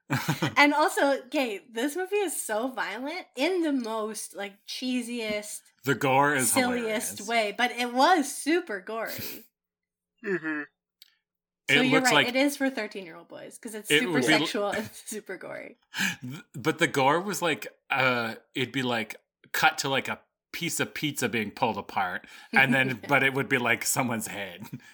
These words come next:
Speaker 1: It'd be, like, being pulled off the body. It was, like, that, like, gluey, like, bleh.
Speaker 2: Yeah, like, when they take out, um, Paul Walker's brain, it literally just, like, looks like his skull is filled with red Jell-O.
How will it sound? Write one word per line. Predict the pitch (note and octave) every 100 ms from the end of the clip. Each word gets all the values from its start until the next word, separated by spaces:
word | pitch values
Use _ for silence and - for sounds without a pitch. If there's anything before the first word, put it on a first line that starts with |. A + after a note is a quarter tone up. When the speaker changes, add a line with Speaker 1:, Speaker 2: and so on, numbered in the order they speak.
| _ _
Speaker 1:
It'd | G#3 C3 G#2+
be, |
like, | A#2 A#2 A2
being | C3 C3
pulled | - B2
off | A2 G2
the | G#2
body. | G#2+ F#2 E2+ F#2
It | A2
was, | G#2+
like, | B2 G#2+
that, | A#2+ A2+
like, | A#2 G2+ G#2
gluey, | A#2+ A2 A2 G#2+ G2+ G#2 -
like, | A2+ F#2 F2+
bleh. | G2 G#2 F#2+ - - _ _ _ _ C4
Speaker 2:
Yeah, | A3+
like, | A3 A3
when | A#3
they | A#3
take | B3+ C4 B3+
out, | C4 A#3 - _ -
um, | B3+ A3+ A3
Paul | A#3 G#3+
Walker's | G#3+ G#3+ A3+ G#3+
brain, | G3+ F#3+ G3+ A#3+ C4
it | A3+ G#3
literally | A3 A3+ B3
just, | A#3 -
like, | A#3 -
looks | G#3+ G#3+
like | A3 G#3
his | G#3 -
skull | - F#3
is | F#3+ -
filled | - F#3+ F#3
with | F#3
red | F#3+ F3+
Jell-O. | - - - - -